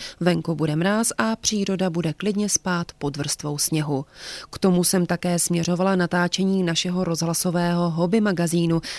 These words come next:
který se měl vysílat na začátku ledna.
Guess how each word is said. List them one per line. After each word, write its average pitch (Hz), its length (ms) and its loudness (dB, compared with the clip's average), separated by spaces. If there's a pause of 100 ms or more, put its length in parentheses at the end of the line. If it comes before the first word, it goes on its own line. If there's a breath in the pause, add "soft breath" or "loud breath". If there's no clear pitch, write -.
který 262 300 2
se 254 140 0
měl 180 220 2
vysílat 185 520 0
na 175 160 0
začátku 165 580 -2
ledna. 143 380 -4